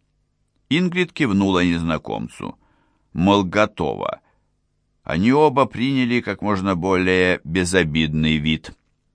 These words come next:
"Хейди Дан?" Незнакомец постарался сохранить дружелюбное или, в худшем случае, нейтральное выражение лица.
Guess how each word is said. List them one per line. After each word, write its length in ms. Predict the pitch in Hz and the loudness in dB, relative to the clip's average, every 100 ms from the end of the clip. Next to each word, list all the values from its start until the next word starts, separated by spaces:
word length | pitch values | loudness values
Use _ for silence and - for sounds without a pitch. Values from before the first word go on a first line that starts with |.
| _ _ _ _ _ _ _ _ _ _ _ _ - | _ _ _ _ _ _ _ _ _ _ _ _ 0
"Хейди 520 | 85 82 78 71 76 | 4 4 4 0 -4
Дан?" 520 | 65 69 71 76 113 - _ _ _ _ _ _ _ _ - - - | -2 0 2 2 0 -6 _ _ _ _ _ _ _ _ -20 -20 -12
Незнакомец 800 | - 117 117 120 147 151 143 131 | 2 4 6 2 4 4 4 0
постарался 720 | - 104 - 104 113 110 - 104 | -4 -6 0 2 4 2 2 0
сохранить 600 | 107 98 98 98 110 90 | 0 -4 0 2 2 0
дружелюбное 960 | 92 87 90 90 87 82 101 113 110 | -2 0 0 2 0 0 0 0 -2
или, 360 | - 92 87 85 | -2 -2 0 -2
в 80 | - | -2
худшем 360 | 98 - 92 | -4 -2 -2
случае, 480 | 80 92 87 87 85 | -2 -4 -4 0 2
нейтральное 1120 | 87 90 92 - 78 65 69 71 80 82 87 - | 4 4 2 0 0 0 -2 -2 0 0 0 -2
выражение 680 | 92 82 80 80 82 82 | -2 -2 -2 0 0 0
лица. 480 | 80 80 - 80 85 | 0 -4 -2 0 0